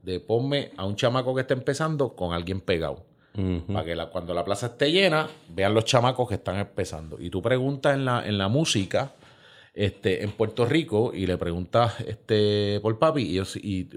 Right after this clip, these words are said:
Speaker 1: todos, todos, todos le agradecen eso, porque siempre papi cogía al gra-,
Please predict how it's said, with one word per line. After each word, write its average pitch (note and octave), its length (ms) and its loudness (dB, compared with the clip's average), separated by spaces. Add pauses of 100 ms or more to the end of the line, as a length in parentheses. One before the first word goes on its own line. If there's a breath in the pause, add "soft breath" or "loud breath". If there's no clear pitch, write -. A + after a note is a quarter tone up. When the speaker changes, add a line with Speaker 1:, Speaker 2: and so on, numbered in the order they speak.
(260)
Speaker 1:
todos, A#2 360 4
todos, B2 320 0
todos A#2 360 2 (440 loud breath)
le F2+ 120 0
agradecen A#2+ 480 4
eso, F3 200 2
porque G2 220 0
siempre A2+ 300 2
papi C#3+ 200 4
cogía D#3+ 280 4
al G2+ 240 0
gra-, G2+ 140 2